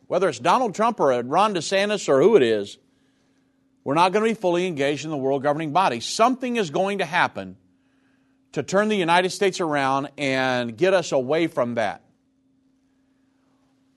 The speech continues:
And so President Trump comes along, and when he says, "Hey, it's America first, we're not gonna be,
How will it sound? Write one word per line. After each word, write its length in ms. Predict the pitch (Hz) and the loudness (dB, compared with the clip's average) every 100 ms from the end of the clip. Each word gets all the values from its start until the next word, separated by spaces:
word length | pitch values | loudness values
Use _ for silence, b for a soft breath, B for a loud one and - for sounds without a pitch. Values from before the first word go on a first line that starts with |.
| - | -4
And 320 | 165 151 147 | 0 0 0
so 340 | - 180 160 | 2 6 6
President 540 | 160 165 175 156 175 170 | 4 2 2 2 -2 -4
Trump 340 | - 240 233 | 0 0 0
comes 240 | 185 165 143 | -4 -4 0
along, 220 | 156 165 | 0 0
and 100 | 151 | -2
when 80 | 151 | -2
he 120 | 214 | -2
says, 240 | - 160 | -2 -2
"Hey, 160 | 233 254 | 2 2
it's 140 | 180 | 2
America 480 | 151 180 269 254 208 | -2 2 2 2 0
first, 360 | - 226 220 - | 2 2 2 2
we're 140 | 208 | 2
not 200 | 233 214 | 4 2
gonna 180 | 190 196 | 2 2
be, 460 | 175 185 190 180 | 4 4 2 -2